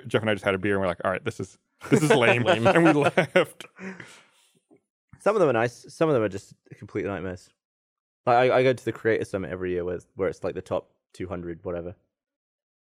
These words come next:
Speaker 3: And it's, it's really interesting how, 'cause usually you go out and it's like, "Oh, yeah, everyone's all right," you know, that you might not, not get on with someone. It's weird to be in a group of people who, some people you really, really like, and some people you just wanna walk away from 'cause they're so obnoxious.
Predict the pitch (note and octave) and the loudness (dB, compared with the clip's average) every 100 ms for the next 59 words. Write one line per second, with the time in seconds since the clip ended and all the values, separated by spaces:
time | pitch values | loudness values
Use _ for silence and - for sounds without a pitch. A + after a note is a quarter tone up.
0 | _ F#2+ G2 - - - - - A#2 B2+ | _ -12 -12 -12 -16 -14 -6 -4 -4 -2
1 | B2+ A#2 A2+ G#2+ - G2 F#2+ F2+ F2 _ | 0 0 -2 -6 -6 -10 -6 -6 -6 _
2 | _ _ _ _ _ _ _ _ - C#3+ | _ _ _ _ _ _ _ _ -10 -8
3 | G3+ G3 B2+ A2+ B2 A2 G2+ G#2 A#2+ G#2 | -6 -4 -4 0 2 4 2 -2 -2 2
4 | G3 F3+ D3+ C#3 B2+ A2+ A#2 A2 G#2+ G#2 | 2 2 0 -4 0 0 0 -2 -8 -8
5 | G2 G#2+ F2 F#2+ - G#2 F#2+ G2+ F#2+ F2+ | -8 -8 -6 -6 -8 -8 -8 -8 -10 -10
6 | G2 F#2+ F#2+ _ _ - B2 D#3+ F3+ E3+ | -8 -6 -8 _ _ -12 -6 0 0 2
7 | D#3+ C3+ A#2 C3 B2 G2+ A#2 A2+ A#2 B2 | 2 2 0 -2 -6 -6 -10 -6 -2 -2
8 | A2 - A#2 C3 B2 G#2 G2+ G#2 A#2 A2+ | -2 -2 -4 -4 -6 -8 -8 -4 0 2
9 | G#2+ G#2 G2+ G2+ G2 F#2+ G#2+ - _ _ | 2 0 -2 -2 0 0 -2 -4 _ _
10 | - G#2 A#2 G2+ G#2+ G#2+ G2+ F#2+ A2+ F#2 | -12 -8 -4 -4 -6 -6 -8 -8 -6 -4
11 | F#2 F2 F#2 E2+ - F2 D#2+ F#2 E2+ - | -4 -6 -4 -2 -4 -8 -10 -14 -14 -14
12 | - E2+ D#2+ D#2+ - - - | -8 -8 -8 -14 -16 -20 -20